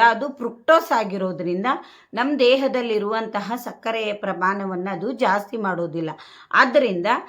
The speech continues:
ಹೋಲ್ ಫ್ರೂಟನ್ನ ನಾವೇನ್ ಮಾಡ್ಬೋದು, ಮಾರ್ನಿಂಗ್ ಒಂದು ತಗೊಳ್ಬೋದು. ಅದಾದ ನಂತರ ಈ ಕಾಮನ್ ಆಗಿ ಏನ್ ಮಾಡ್ತಾರೆ,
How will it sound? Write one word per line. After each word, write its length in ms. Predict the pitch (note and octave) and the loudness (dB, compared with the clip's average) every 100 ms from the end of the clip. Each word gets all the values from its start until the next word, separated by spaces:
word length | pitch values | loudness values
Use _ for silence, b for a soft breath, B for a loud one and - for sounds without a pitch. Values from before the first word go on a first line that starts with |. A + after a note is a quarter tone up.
| B | B
ಹೋಲ್ 360 | _ C4+ D#4+ F#4+ | _ 6 8 6
ಫ್ರೂಟನ್ನ 440 | - C4+ C#4 B3 A3+ | -4 -6 -2 0 0
ನಾವೇನ್ 400 | G#3+ G3+ G3 G3 | 0 0 -2 -2
ಮಾಡ್ಬೋದು, 520 | F#3+ F3 F#3 F#3 C#4+ | -2 -4 -6 -4 -4
ಮಾರ್ನಿಂಗ್ 440 | D4+ G#3 G3+ G3 F#3+ | -2 -2 -2 -2 -4
ಒಂದು 480 | F3+ F#3 E4 G#4 b b _ | -2 0 0 0 b b _
ತಗೊಳ್ಬೋದು. 720 | A3+ F#3+ F#3 D#3+ E3+ E3+ C4+ F4 B B | -2 2 2 0 -4 0 -2 -2 B B
ಅದಾದ 320 | A3+ C4+ C#4+ E4 | 2 6 6 6
ನಂತರ 360 | E4 C4 G3 G#3 C4+ F#4 - _ _ _ _ _ _ _ - - | 2 0 0 4 4 2 -10 _ _ _ _ _ _ _ -12 -8
ಈ 60 | |
ಕಾಮನ್ 420 | C#4 C#4 C#4+ F4+ E4+ | 2 6 6 6 4
ಆಗಿ 180 | D#4 | 2
ಏನ್ 220 | D4 C4+ B3+ | 2 2 2
ಮಾಡ್ತಾರೆ, 760 | A#3+ - A#3 D4 F4 - - | 0 0 2 2 0 -12 -20